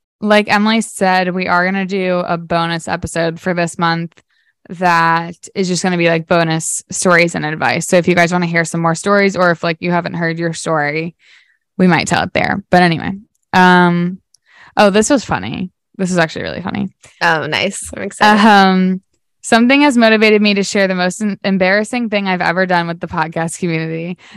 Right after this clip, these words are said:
Speaker 1: This story takes place in the fifth grade, which was about two thousand eleven for me, but it's so traumatizing that it has stood the best, the test of time. Before I begin, you all must know the depths of my love for my first crush.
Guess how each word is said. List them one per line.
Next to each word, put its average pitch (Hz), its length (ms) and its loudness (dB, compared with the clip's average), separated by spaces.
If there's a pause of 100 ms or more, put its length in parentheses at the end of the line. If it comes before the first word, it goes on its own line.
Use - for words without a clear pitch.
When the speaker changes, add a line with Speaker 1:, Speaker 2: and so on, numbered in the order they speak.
Speaker 1:
This 208 180 2
story 214 240 4
takes 233 240 2
place 208 240 2
in 202 80 2
the 185 80 0
fifth 208 280 0
grade, 185 340 0
which 175 160 -6
was 175 100 -4
about 175 240 -4
two 202 140 -4
thousand 202 300 0
eleven 170 420 -2
for 175 120 -6
me, 170 220 -4
but 175 160 -2
it's 175 180 -4
so 202 200 -2
traumatizing 180 640 -2
that 175 140 -2
it 180 220 -6
has 190 280 -2
stood 196 420 -2
the 180 60 -6
best, 180 380 -2 (120)
the 208 120 0
test 226 260 0
of 196 100 -2
time. 175 420 -6 (360)
Before 226 320 4
I 269 120 6
begin, 196 480 2
you 190 240 0
all 185 180 4
must 196 240 -2
know 185 120 0
the 175 140 -2
depths 175 460 -2
of 175 240 -4
my 170 140 -4
love 165 260 -4
for 175 120 -6
my 165 160 -2
first 160 300 -6
crush. 160 380 -6